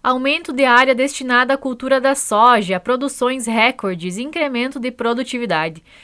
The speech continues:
Reportagens com esse tema são comuns no jornalismo e têm sua importância reconhecida pelo produtor rural e por outros setores. No entanto, quem não é do meio costuma perguntar: "Mas pra que tanta soja?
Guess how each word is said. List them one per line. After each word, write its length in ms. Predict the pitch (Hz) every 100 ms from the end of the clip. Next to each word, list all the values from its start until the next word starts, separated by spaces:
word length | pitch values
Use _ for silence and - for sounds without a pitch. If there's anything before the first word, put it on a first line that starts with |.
| -
Reportagens 880 | - 311 381 370 240 226 240 240 247
com 200 | - 240
esse 280 | 220 285 220
tema 400 | - 196 208 185
são 180 | 226
comuns 460 | 233 349 262 269 247
no 120 | 240
jornalismo 720 | 233 247 294 254 208 202 165 - -
e 100 | -
têm 260 | 214 226 247
sua 220 | - 233
importância 720 | 233 311 302 277 240 240 -
reconhecida 760 | 233 226 240 285 277 277 226 226
pelo 240 | 233 208 190
produtor 460 | 196 180 170 180
rural 420 | 247 311 254 240 240 - _
e 80 | 302
por 240 | - 359
outros 380 | 269 233 233 240
setores. 760 | - 277 202 185 160 - - - _ -
No 120 | 277
entanto, 580 | 339 359 269 262 269 277
quem 280 | - 277 311
não 220 | 285 262
é 100 | 285
do 140 | 269
meio 400 | 226 220 247 220
costuma 420 | 208 285 - 320 320
perguntar: 600 | 320 320 330 247 185 185
"Mas 260 | 208 285
pra 200 | - 311
que 260 | 302 - 294
tanta 460 | - 240 294 285
soja? 580 | 262 - 196 240 214 170